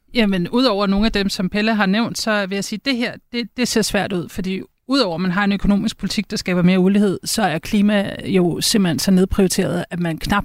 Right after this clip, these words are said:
nok, øh, kan finde ud af at nå et tyve femogtyve-mål, og det siger jo alt om regeringens manglende ambition på klimaområdet. Så, øh, jeg, jeg, jeg tvivler på, at vi kan være med i noget af det her, hvor det er, man ikke forstår alvoren af de kriser, vi står i,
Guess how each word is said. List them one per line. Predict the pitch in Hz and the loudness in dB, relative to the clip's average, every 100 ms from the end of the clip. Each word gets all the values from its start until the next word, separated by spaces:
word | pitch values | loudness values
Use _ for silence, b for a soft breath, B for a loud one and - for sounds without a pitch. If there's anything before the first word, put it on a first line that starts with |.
| - | -2
nok, | 180 185 - | -2 -4 -4
øh, | 196 180 160 | -2 0 0
kan | - 180 | -4 2
finde | 190 214 | 4 4
ud | |
af | 214 180 - | 2 0 0
at | - | 2
nå | 170 185 | 2 2
et | - | 0
tyve | - 185 | 0 0
femogtyve-mål, | 160 226 220 190 185 - | 2 0 0 0 0 -2
og | - | -6
det | 202 | -6
siger | - 208 | 2 2
jo | 208 - | 2 2
alt | 208 - - | 0 0 0
om | 180 b b b - | 0 b b b -4
regeringens | 185 202 180 208 196 | -2 -2 -2 -2 0
manglende | 175 190 190 | 0 0 0
ambition | 170 170 196 - | 0 -2 -2 -4
på | |
klimaområdet. | - 202 190 185 180 185 180 B B B | -2 2 2 2 2 0 0 B B B
Så, | - 208 175 | -2 0 0
øh, | 185 170 165 - 208 | -2 -4 -6 -6 -2
jeg, | 208 - | -2 0
jeg, | 220 208 _ - - _ _ - | -2 -2 _ -20 -20 _ _ -2
jeg | 214 | -2
tvivler | - 247 233 | 2 2 2
på, | - 208 | 0 0
at | 202 185 | -2 0
vi | 214 196 - - - | 0 -2 -12 -14 -2
kan | 208 | 0
være | 185 | 0
med | 175 185 208 | 0 0 0
i | 202 | 2
noget | 196 202 | 4 4
af | 208 | 2
det | 175 | 2
her, | 190 180 | 2 2
hvor | 190 180 | 0 2
det | 170 | 2
er, | |
man | 196 185 | 2 2
ikke | 190 | 0
forstår | - 196 202 202 - b b b - | -4 -4 -2 -2 -4 b b b -2
alvoren | 214 214 175 | 0 0 -2
af | 165 | -4
de | 208 | -6
kriser, | - 214 202 202 | 0 0 0 -2
vi | 180 | -2
står | - 220 226 | -2 -2 -2
i, | 190 | -6